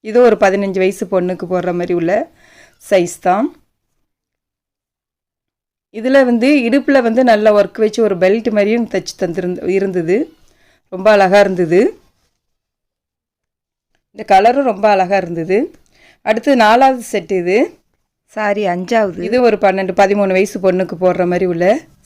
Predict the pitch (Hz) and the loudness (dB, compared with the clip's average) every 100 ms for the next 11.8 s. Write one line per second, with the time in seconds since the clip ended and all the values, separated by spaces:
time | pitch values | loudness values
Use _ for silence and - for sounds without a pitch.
0 | - 175 160 - 185 190 - _ _ - | -4 -4 -4 -4 -2 -2 -8 _ _ -20
1 | _ 214 240 226 208 190 185 190 180 208 | _ 0 2 4 4 2 0 -2 -2 -2
2 | 220 214 220 226 196 214 330 - _ _ | -2 0 2 2 2 0 -2 -8 _ _
3 | _ - 196 220 226 208 190 240 - - | _ -6 0 0 0 2 2 0 -4 -8
4 | 185 190 208 190 226 247 - 202 208 190 | -4 0 2 2 0 -2 -4 -4 -4 -4
5 | 196 175 170 - 180 175 175 190 - - | 0 0 -2 -2 0 0 0 -4 -8 -8
6 | 214 233 196 208 247 262 247 196 175 196 | 0 2 2 0 0 2 2 2 2 2
7 | 180 190 190 185 170 - - - - 190 | 2 2 -2 -4 -10 -12 -20 -20 -2 0
8 | 190 185 196 175 185 214 202 185 180 170 | 0 2 2 2 2 2 0 -2 -6 -6
9 | 165 185 170 170 185 - 175 180 170 160 | -4 -6 -8 -8 -8 -6 -6 -2 -2 -2
10 | 190 269 - - - - - - 185 185 | 0 -2 -4 -20 -20 -20 -20 -10 -4 -2
11 | 190 - 196 190 190 175 - 202 | -2 -2 -2 -2 -2 -4 -4 -6